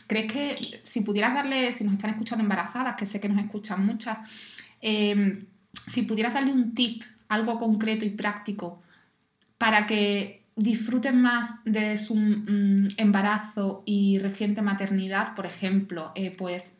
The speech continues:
pasa de lo que te diga tu entorno, por ejemplo, no sé, se me ocurre, ¿sabes? Algo así que tú les digas, "Mira",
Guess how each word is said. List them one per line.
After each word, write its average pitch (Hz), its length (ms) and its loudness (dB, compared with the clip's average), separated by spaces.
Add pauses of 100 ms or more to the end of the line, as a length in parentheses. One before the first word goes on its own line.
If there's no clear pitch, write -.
(140)
pasa 220 320 2
de 262 80 0
lo 226 80 0
que 214 80 -4
te 196 80 -2
diga 202 320 0
tu 208 60 -4
entorno, 185 420 -2
por 170 80 -8
ejemplo, 185 260 -6
no 165 80 -4
sé, 175 140 -8
se - 100 -8
me 175 100 -4
ocurre, 175 300 -6
¿sabes? 220 280 -6 (580)
Algo 254 340 2
así 254 200 2
que 240 80 0
tú 233 100 -2
les 220 180 0
digas, 202 220 2
"Mira", 185 360 -2